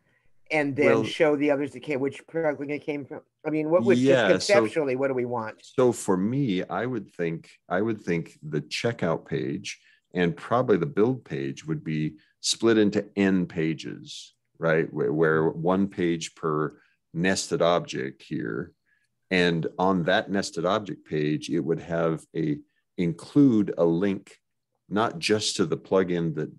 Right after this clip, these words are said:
Speaker 2: so this link gets me to the, the plugin that provides Checkout S C M,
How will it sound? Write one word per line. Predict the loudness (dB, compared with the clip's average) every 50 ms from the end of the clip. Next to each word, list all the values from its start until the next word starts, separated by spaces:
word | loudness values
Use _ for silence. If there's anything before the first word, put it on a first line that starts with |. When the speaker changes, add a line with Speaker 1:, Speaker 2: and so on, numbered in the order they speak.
| _ _
Speaker 2:
so | -12 -2 0 0 0
this | 2 2 0 0 0 0
link | 0 0 0 -2 -2
gets | -4 -4 -4 -2 -4
me | -4 -4 -4
to | -6 -10
the, | -6 -6 -6 -8 -8 _ _ _ -8
the | -8
plugin | -6 2 4 4 4 4 2 0
that | -2 -4 -6
provides | -4 -4 -2 0 2 2 2 2 0 0 -2 -6 -6 -8 -12 _ _ _ _ _ _ _ _ _ _ _ _ _ _ _ _ _ _ _ _ _ _ -4
Checkout | 0 0 0 2 2 0 2 2
S | 0 0
C | -2 -4 -2 0 0
M, | 0 0 0 -2 -4 -8 -10 -12